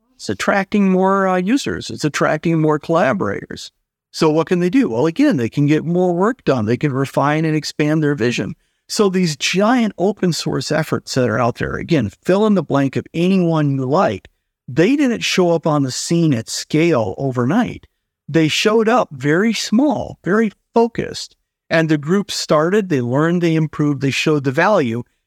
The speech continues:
and it grew through the attraction of value.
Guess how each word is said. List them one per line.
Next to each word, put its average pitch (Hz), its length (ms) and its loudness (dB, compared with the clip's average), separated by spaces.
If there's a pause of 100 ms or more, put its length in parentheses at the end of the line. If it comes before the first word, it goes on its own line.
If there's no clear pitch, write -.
(100)
and 156 260 2
it 151 240 -6
grew 156 540 0
through 156 300 0
the 147 120 2
attraction 120 640 -4
of 120 120 -6
value. 135 540 -4